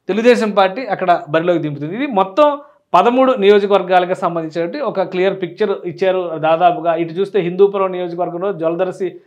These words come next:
శాంతకి, ఆ, వైఎస్ఆర్సీపీ ఈసారి ఎంపీగా అవకాశం ఇచ్చింది. బీకే పార్థసారథి గతంలో ఎంపీగా చేశారు,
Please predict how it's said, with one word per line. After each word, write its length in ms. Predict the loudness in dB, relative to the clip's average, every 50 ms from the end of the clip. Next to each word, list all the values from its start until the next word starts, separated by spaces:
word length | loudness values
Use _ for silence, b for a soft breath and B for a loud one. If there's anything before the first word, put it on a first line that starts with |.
| B B _
శాంతకి, 640 | 0 2 2 2 2 0 -4 -2 -2 -4 -6 -6 B B B B B B -10
ఆ, 280 | -8 -6 -4 -4 -6 -2 0
వైఎస్ఆర్సీపీ 800 | 2 2 2 4 2 0 0 0 -4 -6 -4 -4 -4 -6 -6 -10 -18 -20 -12 -10
ఈసారి 280 | -4 0 0 2 2
ఎంపీగా 380 | 2 0 2 2 2 4 6 4
అవకాశం 360 | 4 4 2 -2 -4 -4 -6
ఇచ్చింది. 380 | -8 -8 -8 -8 -10 -8 -10 -8
బీకే 280 | -6 -4 -2 0 -2
పార్థసారథి 540 | 0 2 2 2 2 2 2 0 0 0 0
గతంలో 360 | -2 -2 -2 -2 0 2 2
ఎంపీగా 340 | 2 2 2 -2 0 0 0
చేశారు, 420 | 2 2 0 -2 -2 -6 -6 -6